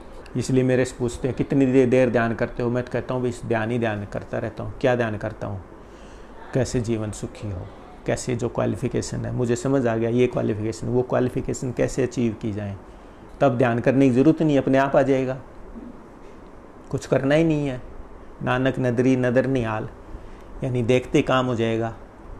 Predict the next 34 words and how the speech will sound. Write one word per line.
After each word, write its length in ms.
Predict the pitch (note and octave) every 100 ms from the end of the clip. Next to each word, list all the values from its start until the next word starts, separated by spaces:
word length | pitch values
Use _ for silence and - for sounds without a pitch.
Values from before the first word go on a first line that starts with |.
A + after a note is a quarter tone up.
| - -
qualified 540 | B2+ C3 D3 C3+ C3
है, 320 | A2+ A#2 B2
उसको 280 | C3+ - C#3+
कुछ 200 | C3+ C#3
करने 320 | - C#3 E3
की 80 | C#3+
ज़रूरत 200 | D3 D3+
नहीं, 120 | C#3
उसको 200 | B2+ -
तो 80 | B2+
अपने 200 | B2 C#3+
आप 260 | C#3+ D3+ - B2
ध्यान 260 | A#2+ A#2
हो 80 | A2+
जाएगा। 380 | G#2 G#2 G2 G#2
ध्यान 240 | A#2 A#2
तो 80 | B2+
अंदर 260 | C3+ C#3 C#3+
ही 140 | C#3+
है, 440 | C3+ D3 C#3+ - - - - - - - - - -
मैं 160 | B2 A#2
बोल 240 | B2+ B2+
पा 180 | C3+ C3
रहा 100 | B2+
हूँ, 120 | A#2
आप 120 | A#2
सुन 260 | - C#3 B2
पा 180 | B2 B2
रहे 120 | A#2
हो, 300 | A#2 C3 C3+
तो 140 | C3
ये 120 | A#2+
ध्यान 300 | A2 A2 A#2
ही 200 | C3 C#3+